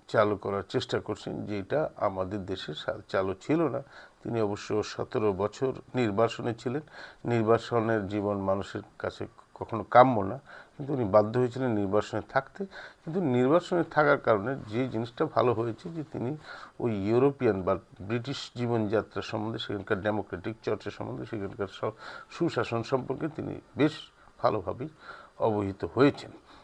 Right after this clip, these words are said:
এখন এটা তিনি সেখান থেকে যে ভালো শিক্ষাগুলি নিশ্চয়ই তিনি বাংলাদেশে এখানে চালু করার জন্য চেষ্টা করেন। শুধু তিনি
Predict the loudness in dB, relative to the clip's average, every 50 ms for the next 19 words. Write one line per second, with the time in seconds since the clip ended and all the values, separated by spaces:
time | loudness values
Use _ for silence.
0 | -20 -6 -2 -2 0 0 0 0 0 0 2 0 0 0 0 -2 -2 -2 -2 -2
1 | -4 -4 -2 -2 -2 -4 -4 -4 -4 -4 -2 -2 -2 2 2 4 4 4 2 0
2 | -8 -10 -6 -6 -4 -4 -4 -6 -8 -10 -12 -18 -20 -20 -20 _ _ -10 -10 -8
3 | -6 -6 -6 -4 -4 -4 -2 2 2 2 4 2 0 -4 -4 -8 -6 -8 -8 -6
4 | -8 -8 -10 -10 -12 -14 -20 -20 -20 -20 -20 _ _ 0 4 4 6 6 4 2
5 | 0 0 0 0 -2 -2 -4 -4 -4 -2 -2 -2 -2 0 -4 -4 -2 -2 -4 -4
6 | -6 -6 -10 -10 -6 -4 -4 -4 -4